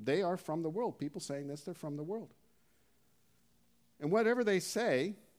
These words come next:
whatever ideas they're saying, it's just simply what the world is currently saying.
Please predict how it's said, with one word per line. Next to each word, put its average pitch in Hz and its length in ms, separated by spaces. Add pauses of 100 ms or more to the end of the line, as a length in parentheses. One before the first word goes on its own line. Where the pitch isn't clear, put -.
(840)
whatever 202 340
ideas 208 460
they're 160 120
saying, 175 440
it's 165 120
just - 240
simply 214 280
what 156 220
the 143 60
world 160 260
is 160 100
currently 151 380
saying. 202 300